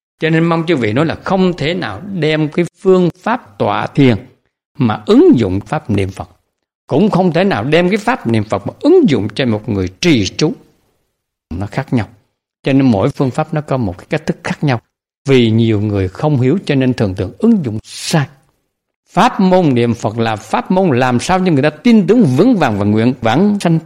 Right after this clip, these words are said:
thắng về Tây Phương. Mình đem cái pháp ngồi là diệt tận nghiệp chướng để mà ứng dụng mà khai thị cho người niệm Phật vãng sanh thì nó lại sai đi. Bắt người ta phải diệt nghiệp trong lúc cuối đời.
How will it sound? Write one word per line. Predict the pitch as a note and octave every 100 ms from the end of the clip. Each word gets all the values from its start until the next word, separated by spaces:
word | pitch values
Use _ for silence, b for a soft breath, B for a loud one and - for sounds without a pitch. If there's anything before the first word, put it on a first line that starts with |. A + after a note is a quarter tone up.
| _
thắng | F#3 B3+ D4
về | E3 G2+
Tây | C#3
Phương. | - C3+ - b b _ -
Mình | C#3 G2+
đem | B2+ C#3
cái | D#3
pháp | D3+ - A3+
ngồi | B2+ G#2+
là | F#2
diệt | G2+ A2+ C3 C3+ - _ _ _ _ -
tận | A2 F#2+ - C3
nghiệp | A2 A2 G#2 _
chướng | - E3 G3 C#3+
để | C3+
mà | C3+ F2+ -
ứng | G3+ B3 A3+ A2
dụng | G2 G#2+
mà | E2+ -
khai | - G3 E3+ -
thị | G2 F#2+ -
cho | A#2
người | A2+ G#2 F#2 E2+ -
niệm | A#2+ G#2+
Phật | F#2 A2 -
vãng | A2
sanh | B2 B2 A2+
thì | F2
nó | F2+ B2
lại | F#2
sai | - - E3+ C#3 A#2
đi. | A2 - _ _ _ _ -
Bắt | - -
người | F#2
ta | A2+
phải | G#2 A2+
diệt | A#2+ C#3 C#3
nghiệp | A#2 G2 -
trong | A2+ G#2+
lúc | A#2 D#3 D3 _ _ _
cuối | D3+ F3
đời. | B2+